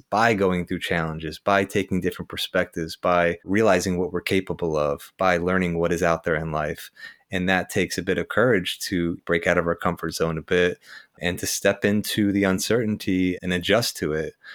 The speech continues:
And, you know, adjustments take time. It's gonna feel uncomfortable, but that's a normal thing. We can have more of a conversation about how to make it feel less frightening, but that's an important idea that you brought up.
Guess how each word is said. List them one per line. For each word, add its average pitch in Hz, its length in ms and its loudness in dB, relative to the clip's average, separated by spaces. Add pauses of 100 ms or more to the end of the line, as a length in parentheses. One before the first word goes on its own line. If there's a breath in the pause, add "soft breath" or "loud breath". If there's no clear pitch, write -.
(340 loud breath)
And, 85 260 -2
you 120 80 -2
know, 90 280 0
adjustments 104 500 -2
take 98 240 0
time. 98 260 2
It's 76 140 -6
gonna 85 180 -4
feel 87 460 -2
uncomfortable, 87 640 -2
but - 140 -12
that's 85 200 0
a 85 60 -2
normal 85 360 -2
thing. 82 360 -2 (480 loud breath)
We 104 120 -4
can 104 100 -8
have 95 160 2
more 90 140 4
of 82 80 0
a 78 40 -10
conversation 85 540 0
about 78 140 0
how 85 100 2
to 80 80 2
make 80 240 -2
it 73 80 -8
feel 80 160 0
less 76 180 -2
frightening, 82 580 -2
but 78 260 -2 (300 loud breath)
that's 107 200 0
an 101 80 2
important 82 380 -2
idea 82 220 -2
that 71 120 -4
you - 80 -8
brought 76 180 -6
up. 82 220 -8